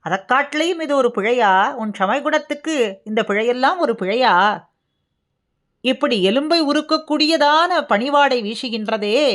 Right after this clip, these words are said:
அப்படின்னு அந்த குரலுடைய கிளியை நான் வளர்த்தேனே, அதுக்கு பிரதியாக, "ஏ கிளியே, எம்பெருமானிடத்துல நீ சென்று சொல்லு." எம்பெருமானுடைய க்ஷமா குணம் பிரசித்தமானது. ராவணனுக்கு பிராட்டி உபதேசம் செய்யும் போது,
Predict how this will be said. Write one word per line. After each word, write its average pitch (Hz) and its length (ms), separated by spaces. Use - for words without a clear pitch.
அப்படின்னு 208 760
அந்த 208 300
குரலுடைய 302 420
கிளியை 320 680
நான் 208 280
வளர்த்தேனே, 254 720
அதுக்கு 220 340
பிரதியாக, 226 460
"ஏ 240 340
கிளியே, 233 340
எம்பெருமானிடத்துல 220 760
நீ 208 100
சென்று 180 320
சொல்லு." 170 360
எம்பெருமானுடைய 277 880
க்ஷமா 247 320
குணம் 240 340
பிரசித்தமானது. 226 880
ராவணனுக்கு 294 760
பிராட்டி 262 440
உபதேசம் 226 480
செய்யும் 190 280
போது, 190 300